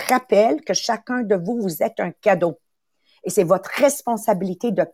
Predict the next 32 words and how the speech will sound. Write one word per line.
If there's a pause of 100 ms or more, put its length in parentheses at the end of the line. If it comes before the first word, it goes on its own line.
partager
vos
cadeaux
parce
que
si
tu
partages
pas
tes
cadeaux, (760)
qu'est-ce
qui
va
arriver ?
C'est
que
la
planète
sera
pas
une
meilleure
place
parce
que
tu
n'as
pas
partagé
tes
cadeaux.